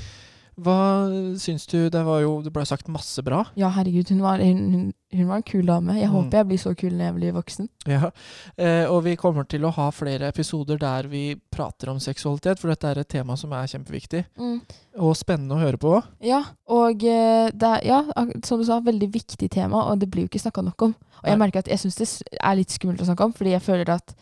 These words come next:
Speaker 2: jeg vet ikke, det er fordommer og,
Speaker 1: Ja.
Speaker 2: og sånne ting mot
Speaker 1: Og det er de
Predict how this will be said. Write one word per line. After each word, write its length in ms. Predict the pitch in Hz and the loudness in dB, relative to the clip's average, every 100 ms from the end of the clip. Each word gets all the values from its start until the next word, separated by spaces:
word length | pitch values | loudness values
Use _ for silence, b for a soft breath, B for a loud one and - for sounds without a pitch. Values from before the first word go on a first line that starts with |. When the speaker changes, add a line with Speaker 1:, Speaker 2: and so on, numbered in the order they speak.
| - | -2
Speaker 2:
jeg 100 | 202 | 2
vet 140 | 185 | 2
ikke, 240 | - 214 240 _ _ _ _ | 2 0 -2 _ _ _ _
det 120 | 190 | -2
er 40 | |
fordommer 580 | 185 208 185 - 180 170 175 | 0 -2 0 0 2 2 2
og, 180 | 180 180 | 0 2
Speaker 1:
Ja. 60 | 185 | 0
Speaker 2:
og 80 | |
sånne 240 | 185 180 170 | 0 0 0
ting 260 | 180 175 170 | 0 2 2
mot 80 | |
Speaker 1:
Og 60 | 180 | 4
det 80 | 190 | 4
er 40 | |
de 60 | 190 | 4